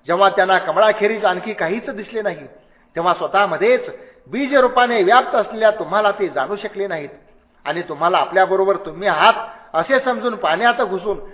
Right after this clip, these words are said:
शंभर वर्षेपर्यंत शोधत राहिले, परंतु तेथे त्यांना काहीच मिळाले नाही.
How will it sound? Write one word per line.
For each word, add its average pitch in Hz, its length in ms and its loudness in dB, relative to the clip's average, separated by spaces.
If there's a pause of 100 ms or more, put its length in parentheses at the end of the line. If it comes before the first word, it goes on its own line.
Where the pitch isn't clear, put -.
(280)
शंभर 226 320 0
वर्षेपर्यंत 233 760 -2
शोधत 165 340 -6
राहिले, 175 280 -6 (560)
परंतु 180 280 -2
तेथे 175 320 -4
त्यांना 185 240 -2
काहीच 175 420 -10
मिळाले 165 380 -2
नाही. 147 240 -8